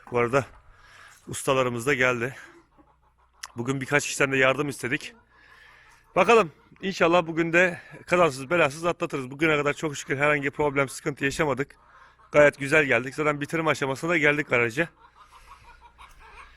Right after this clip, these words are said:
İnşallah beyaz tavuğum çıkar ya. Vallahi üzüldüm. Bulamadım. Evet, ustalarımız da geldi. Daha gelecek olanlar da var. Bugün çünkü, e, biraz kalabalık çalışacağız inşallah. Evet, hayvanlarımı çıkartayım ben şimdi. Oraya,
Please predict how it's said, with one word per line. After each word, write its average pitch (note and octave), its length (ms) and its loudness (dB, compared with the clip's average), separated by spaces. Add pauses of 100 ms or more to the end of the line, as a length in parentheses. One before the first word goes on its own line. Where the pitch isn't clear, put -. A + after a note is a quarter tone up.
(260)
İnşallah F3 460 4
beyaz E3 260 4
tavuğum D#3+ 260 -2
çıkar D#3 280 -6
ya. A2+ 380 -6 (300)
Vallahi C#3 340 2
üzüldüm. D3 360 -6 (320)
Bulamadım. D3 340 4 (1000)
Evet, - 300 -2
ustalarımız C3 500 0
da D3 80 6
geldi. B2+ 380 2 (160)
Daha C3 140 2
gelecek C3+ 260 0
olanlar C3+ 340 0
da A#2+ 120 0
var. C#3+ 120 0 (240)
Bugün B2+ 200 -8
çünkü, B2+ 440 -4
e, A#2+ 200 -2
biraz C#3 160 0
kalabalık C3 380 2
çalışacağız A2+ 360 -4
inşallah. G#2 380 -4 (1500)
Evet, E3 200 2
hayvanlarımı D3+ 440 4
çıkartayım A#2+ 420 -2
ben A#2 80 0
şimdi. A#2+ 300 -4
Oraya, C#3 320 4